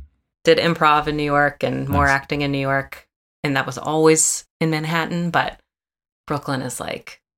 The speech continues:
Speaker 1: still to this day, when I have to go to New York and stay, I'm like,
Speaker 2: Mm-hmm. Stay in
Speaker 1: "Please,
Speaker 2: Brooklyn.
Speaker 1: let's
Speaker 2: Where
Speaker 1: stay in Brooklyn." Like,
Speaker 2: What
Speaker 1: my
Speaker 2: Bro-,
Speaker 1: God.
Speaker 2: what, what part?
Speaker 1: Oh, well, you said you were hipster. I was in Williamsburg when it
Speaker 2: Oh,
Speaker 1: was full of
Speaker 2: sh-,
Speaker 1: hipsters.
Speaker 2: shit.
Speaker 1: So,
Speaker 2: Yeah,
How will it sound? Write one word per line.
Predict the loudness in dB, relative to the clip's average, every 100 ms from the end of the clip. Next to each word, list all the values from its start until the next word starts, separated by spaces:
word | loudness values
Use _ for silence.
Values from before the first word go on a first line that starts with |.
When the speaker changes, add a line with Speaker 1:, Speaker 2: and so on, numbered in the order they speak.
| -2
Speaker 1:
still | 4 4 6
to | 2
this | 0
day, | 0 0 0
when | -2
I |
have | 0 -2 -2
to | -2
go | -2
to | 0
New | -2
York | -2 -2
and | -4
stay, | -4 -2 -2 -4 -10
I'm | -12 -8
like, | -4 -2
Speaker 2:
Mm-hmm. | -4 -10 _ _ _ _ _ _
Stay | -4 0
in | 2
Speaker 1:
"Please, | 0 -4
Speaker 2:
Brooklyn. | -6 -6
Speaker 1:
let's | 2
Speaker 2:
Where | 2
Speaker 1:
stay | 2 -2
in | -6
Brooklyn." | -6 -8 -14 -16
Like, | -8
Speaker 2:
What | -6
Speaker 1:
my | -6
Speaker 2:
Bro-, | -8
Speaker 1:
God. | -10 -10
Speaker 2:
what, | -8 -10 -10 -14
what | -12
part? | -8 -8 -8 _ _ 0
Speaker 1:
Oh, |
well, | 2 2
you | 2
said | 2 4
you | 6
were | 4
hipster. | 4 0 2 2
I | 2
was | 0
in | 0 2
Williamsburg | 2 4 4 4 4 4 2
when | 0
it |
Speaker 2:
Oh, | 2 2 4
Speaker 1:
was | 4 4
full | 4 4 6
of |
Speaker 2:
sh-, | 6
Speaker 1:
hipsters. | 4 4 4 6 6
Speaker 2:
shit. |
Speaker 1:
So, | 4 6 6 4
Speaker 2:
Yeah, | 2 -2